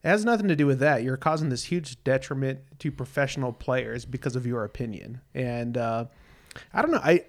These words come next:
I don't understand, and I don't know when people are gonna stop allowing dumb people to dictate decisions like this.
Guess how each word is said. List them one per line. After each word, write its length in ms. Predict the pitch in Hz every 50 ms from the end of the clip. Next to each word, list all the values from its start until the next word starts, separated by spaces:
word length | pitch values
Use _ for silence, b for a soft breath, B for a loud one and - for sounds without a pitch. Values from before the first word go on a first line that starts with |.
| _ _ -
I 100 | 147 190
don't 140 | 254 294 277
understand, 580 | 233 196 175 165 - - 165 165 165 165 160
and 100 | 143 135
I 60 | 147 165
don't 300 | 170 156 143 - 139 135
know 180 | 143 143 147
when 380 | 139 139 139 139 135 135 135 120
people 280 | 131 - 143 139 147
are 60 | 139 135
gonna 180 | 139 135 131
stop 380 | 131 - - 135 131 131 135 139
allowing 460 | 127 120 127 131 127 123 120 120 - - _ - 123
dumb 240 | 110 131 127 123 123
people 300 | - 147 135 139 139 135
to 140 | 123 - 127
dictate 420 | 120 135 127 - - 139 131 135
decisions 480 | - 123 127 - 165 156 143 139 127 117
like 220 | 117 - - -
this. 380 | - - - 110 - - -